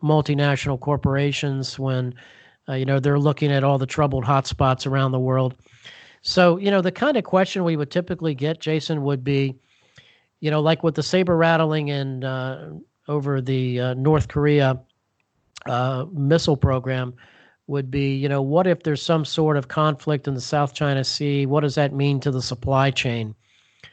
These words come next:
Uh, or, uh, God forbid, um, Israel tries to do a preemptive strike on Iran due to their nuclear program.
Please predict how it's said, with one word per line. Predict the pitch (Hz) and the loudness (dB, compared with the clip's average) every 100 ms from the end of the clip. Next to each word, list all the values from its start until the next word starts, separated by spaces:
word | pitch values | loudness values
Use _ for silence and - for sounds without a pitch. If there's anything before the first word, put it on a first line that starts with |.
| _ _ _ _ - | _ _ _ _ -6
Uh, | 135 131 131 | -2 -2 0
or, | 165 160 156 151 143 147 - | 2 6 6 6 4 0 -4
uh, | 135 131 127 - _ - | -4 -4 -4 -8 _ 0
God | 160 165 | 2 2
forbid, | - 147 143 147 147 139 127 | 0 -2 0 0 0 -2 -4
um, | 135 135 131 131 131 _ - _ _ - | -2 0 -2 -4 -8 _ -20 _ _ 0
Israel | 170 139 156 147 143 | 2 2 2 2 0
tries | - 147 143 135 | 0 2 2 -2
to | 139 | -6
do | 127 143 139 | -2 0 0
a | 135 | 0
preemptive | 127 - 151 151 135 143 - | 0 0 0 -2 -2 -6 -8
strike | - 143 143 139 | -6 -2 -2 -2
on | 135 | -4
Iran | 127 135 143 143 139 | -2 0 2 2 0
due | 127 135 | -2 -2
to | |
their | 127 127 | 0 0
nuclear | 143 143 143 127 | 0 2 0 0
program. | 135 131 127 131 123 | 0 0 2 0 0